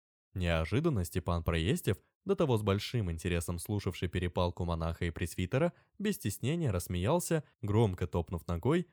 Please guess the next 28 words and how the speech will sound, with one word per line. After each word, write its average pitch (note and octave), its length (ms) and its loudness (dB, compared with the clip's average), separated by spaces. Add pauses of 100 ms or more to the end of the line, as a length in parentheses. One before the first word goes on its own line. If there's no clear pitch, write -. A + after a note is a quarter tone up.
(140)
окрашенные C#3 640 -2
доски F2 340 -2
пола. E2+ 420 -2 (680)
«Коль G3+ 320 0
такая F3 500 0
свара», G3+ 560 0 (280)
произнёс F2+ 600 0
он, D#3 120 0 (260)
небрежно G#2+ 480 0
теребя F2+ 420 0
тонкие F#2 440 -2
кружева F2+ 400 0
перчаток. - 600 -2 (380)
«Моё A3+ 220 4
слово, F3 440 2
господа, G3+ 500 0 (400)
здесь A3+ 360 0
нет D#3+ 360 2
виновных D#3+ 460 2
в - 40 -12
смерти C3 360 0
лекаря. G2+ 480 0 (280)
Мы C4 120 0
сыскали G#2+ 500 2
его. F2+ 340 -2 (320)
Виноват A3+ 560 2
местный F#3+ 380 -2
плотник, A2+ 560 -4